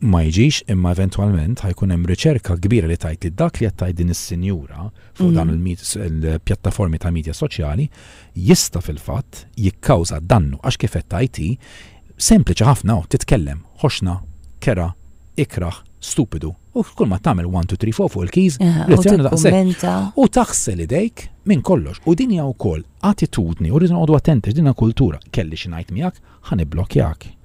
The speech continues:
Speaker 1: Kien hemm xi problema, ma qbilniex, nibblokjak, niddilitjak, in ma qadrek, anzi nibatlek messaġġ u daqshekk, u mbagħad Alla ħares, Alla ħares qatt, u mhux hekk biss. Jekk nipprova jiena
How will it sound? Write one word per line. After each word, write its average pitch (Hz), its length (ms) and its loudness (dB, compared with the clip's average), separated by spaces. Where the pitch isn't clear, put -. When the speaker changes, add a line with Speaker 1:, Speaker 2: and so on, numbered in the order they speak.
Speaker 1:
Kien 98 160 6
hemm 80 160 2
xi - 80 -2
problema, 101 640 4
ma 98 80 0
qbilniex, 117 480 4
nibblokjak, 185 720 4
niddilitjak, 117 800 4
in 117 80 6
ma 107 220 4
qadrek, 151 260 4
anzi 117 320 2
nibatlek 120 400 0
messaġġ 180 480 0
u 147 80 2
daqshekk, 147 400 0
u - 80 -2
mbagħad 147 240 0
Alla 107 300 4
ħares, 156 180 2
Alla 95 320 0
ħares 143 320 4
qatt, 160 240 4
u 107 100 -2
mhux 196 160 0
hekk 78 160 -12
biss. - 300 -12
Jekk 143 320 -4
nipprova 82 640 0
jiena 78 540 -6